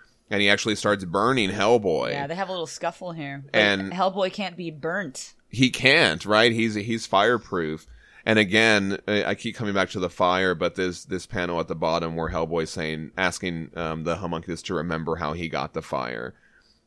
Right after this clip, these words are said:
Speaker 1: And you really get the sense that he's on fire, but there's
Speaker 2: Yeah.
Speaker 1: not really a lot. When you look at it, it's,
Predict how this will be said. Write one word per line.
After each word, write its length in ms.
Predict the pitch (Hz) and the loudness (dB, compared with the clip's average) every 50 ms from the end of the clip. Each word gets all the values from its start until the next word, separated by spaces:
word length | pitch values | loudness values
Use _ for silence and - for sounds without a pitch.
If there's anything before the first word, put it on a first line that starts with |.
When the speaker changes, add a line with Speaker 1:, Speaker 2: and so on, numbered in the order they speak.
| _ _ - | _ _ -2
Speaker 1:
And 380 | 101 98 95 90 90 90 87 - | 0 0 2 0 0 -2 -6 -6
you 120 | - 107 104 | -6 -4 -2
really 160 | 104 117 120 107 | 0 2 2 4
get 100 | 110 101 | 2 2
the 80 | 95 | 0
sense 260 | 92 - 117 110 107 - | -2 -4 -2 -2 -2 -2
that 80 | 98 | -2
he's 140 | 92 95 87 | -2 -2 -2
on 160 | 95 90 85 | -2 -4 -4
fire, 460 | - - - 87 90 95 104 92 85 | -4 0 2 4 4 4 4 2 0
but 160 | 82 76 - 78 | -2 -2 -4 -4
there's 220 | 87 92 92 - | -2 -4 -2 -2
Speaker 2:
Yeah. 80 | 110 113 | -2 -2
Speaker 1:
not 120 | 123 - | 0 0
really 180 | 135 117 104 92 | 0 2 2 2
a 60 | 90 | 2
lot. 300 | 90 90 85 87 - - | 2 0 0 -2 -2 -4
When 140 | - 107 98 | -6 -6 -4
you 100 | 95 95 | -4 -4
look 240 | 87 87 113 - - | -2 -4 -2 0 0
at 140 | 95 87 85 | 0 2 2
it, 100 | 82 82 | 0 0
it's, 240 | 82 76 - - | -2 -4 -8 -12